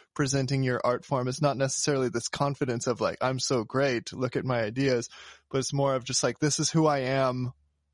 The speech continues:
Like, this is, and I'm going to present it whether or not you accept me." And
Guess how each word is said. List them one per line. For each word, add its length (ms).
Like, 320
this 300
is, 260
and 420
I'm 200
going 260
to 100
present 420
it 120
whether 400
or 60
not 300
you 200
accept 480
me." 240
And 280